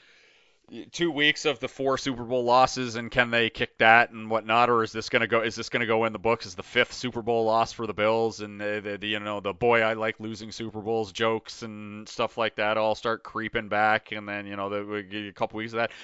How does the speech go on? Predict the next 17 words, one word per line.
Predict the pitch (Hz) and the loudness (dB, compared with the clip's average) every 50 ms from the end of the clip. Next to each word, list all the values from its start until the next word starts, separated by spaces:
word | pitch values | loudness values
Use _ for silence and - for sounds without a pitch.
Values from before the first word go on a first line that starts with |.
| - - | -18 -12
I, | - - 180 190 160 | -8 -8 -8 -4 4
like, | 175 180 156 | 4 4 4
Thirty | - - 269 269 311 349 | 4 0 0 0 0 -2
for | - 285 | -4 -6
Thirty | - 349 359 339 294 247 | -4 -4 -4 -2 -4 -4
did | 208 175 160 | -4 -4 -2
a, | 160 147 | -2 -4
did | 127 143 160 | -2 -4 -2
a | 143 131 | -2 -2
friggin', | - - 285 269 190 156 143 143 143 143 131 127 _ - 285 294 _ 147 | -2 -4 -10 -6 -6 -6 -8 -8 -12 -14 -14 -16 _ -20 -20 -20 _ -18
<laughs> | 151 147 - - - - | -16 -16 -16 -14 -8 -4
they, | - - 185 165 - _ - - - 233 - | -2 0 0 -2 -4 _ -16 -20 -18 -12 -8
they | 339 | -6
did | 277 247 262 | -4 -4 -4
a | 330 | -6
friggin', | - - 349 330 214 208 | -4 -4 -4 -2 0 2
uh, | 190 190 185 180 180 175 170 165 165 160 156 | 4 4 6 6 6 6 4 4 4 2 0